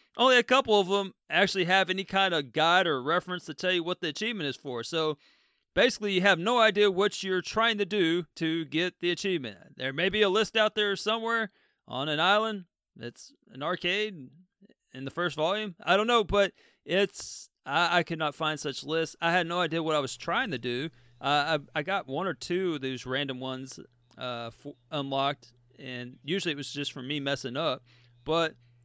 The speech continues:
for that reason alone, I would say wait on this game. I assume in the future someone will take the time to use the Rosetta Stone and decode what these secret Chivos are asking. It's,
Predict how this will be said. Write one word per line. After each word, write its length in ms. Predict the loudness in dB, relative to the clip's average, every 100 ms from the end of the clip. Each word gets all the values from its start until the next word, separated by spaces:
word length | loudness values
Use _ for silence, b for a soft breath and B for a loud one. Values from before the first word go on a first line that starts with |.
| _ _ -6
for 120 | 4
that 200 | 6 6
reason 260 | 4 0
alone, 360 | -4 -2 -4 -6 _ _ _ _ _ _ _ _ _ _ _ _
I 120 | -4 -2
would 140 | -2
say 400 | 0 0 0 -2 _ _
wait 220 | -2 0
on 120 | 0
this 140 | -4
game. 280 | -10 -12 -12 _ _ _ _ _ _ _ _
I 180 | -4 -2
assume 300 | 0 -2 -4
in 80 | -6
the 60 |
future 520 | -6 -6 -4 0 0 0
someone 440 | -4 -4 -6 -6
will 240 | -8 -8
take 260 | -4 -4 -4
the 80 | -8
time 500 | -4 -2 0 -2 -4
to 120 | -8
use 240 | -6 -6 -4
the 80 | -4
Rosetta 440 | -4 -2 -2 -2
Stone 440 | -4 -4 -2 -4
and 140 | -6 -6
decode 600 | -10 -4 -2 0 0 -4
what 260 | -4 -6 -8 -10
these 200 | -8 -8
secret 360 | -10 -10 -12
Chivos 580 | -6 -6 -2 -2 -4 -6
are 180 | -8 -4
asking. 520 | -2 -2 -2 -8 -10 -14 _ _ _ _ _ -6
It's, 380 | -4 -4 -12